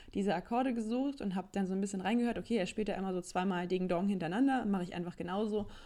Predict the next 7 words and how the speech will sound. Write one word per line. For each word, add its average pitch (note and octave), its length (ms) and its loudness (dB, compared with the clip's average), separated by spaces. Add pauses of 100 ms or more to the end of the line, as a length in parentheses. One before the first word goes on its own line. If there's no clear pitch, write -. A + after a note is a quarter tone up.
(400)
Und A3 160 6
das A#3 200 6
ist - 280 0 (100)
überhaupt C4 760 4
nicht C#4 260 4
perfektionistisch, A#3+ 1200 2
ja? G#3+ 300 0